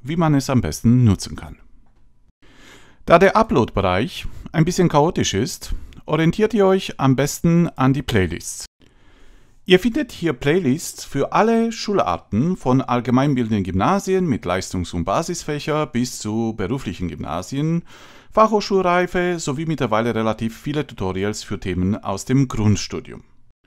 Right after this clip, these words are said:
Und sehr wichtig, die Playlists sind entsprechend üblichen Lehrbücher geordnet. Das bedeutet, wenn ihr jetzt zum Beispiel hier auf Leistungsfach Mathematik geht,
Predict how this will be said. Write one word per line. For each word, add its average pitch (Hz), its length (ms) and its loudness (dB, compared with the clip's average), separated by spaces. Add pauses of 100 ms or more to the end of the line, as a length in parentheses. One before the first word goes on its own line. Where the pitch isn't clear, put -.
(720)
Und 185 260 6
sehr 143 340 2
wichtig, 185 540 -2
die 147 100 -6
Playlists 143 880 -2
sind 127 600 -4
entsprechend 127 580 0
üblichen 143 400 0
Lehrbücher 117 500 0
geordnet. 80 560 -6
Das 110 140 -6
bedeutet, 110 420 -4
wenn 107 140 0
ihr 104 80 0
jetzt 101 240 -6
zum 87 160 -10
Beispiel 87 420 -6
hier 92 260 -8
auf 92 200 -8
Leistungsfach 92 600 -6
Mathematik 87 540 -10
geht, 175 240 -2